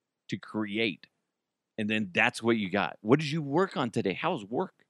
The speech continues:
What have you been working on lately?" "Well, you know, you know, I designed a robot for Ford Motor Company." "Oh, oh my God, that's amazing. Cheers to this guy." <laughs> "Ha, ha, ha. Woo!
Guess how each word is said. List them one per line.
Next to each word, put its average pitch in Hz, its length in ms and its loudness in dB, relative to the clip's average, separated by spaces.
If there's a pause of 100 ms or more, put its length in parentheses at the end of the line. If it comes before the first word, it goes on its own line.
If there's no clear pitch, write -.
(460)
What 165 120 0
have 165 60 -4
you 165 60 -4
been 160 220 0
working 151 280 0
on 107 200 -6
lately?" - 380 -8 (880)
"Well, 277 240 6
you 139 200 6
know, 143 320 4
you 110 180 0
know, 123 140 0
I 131 80 -2
designed 123 460 2
a 135 40 4
robot 127 760 2
for 123 600 4 (560)
Ford - 600 6 (300)
Motor 175 300 2
Company." - 440 -12 (140)
"Oh, 120 260 4
oh 175 160 8
my 120 280 8
God, 135 460 8
that's 127 220 8
amazing. 151 760 10
Cheers 285 360 8
to 240 160 10
this 240 300 8
guy." 185 440 10
<laughs> 123 60 10
"Ha, 233 180 12
ha, 247 240 10
ha. 208 220 6 (220)
Woo! 539 500 12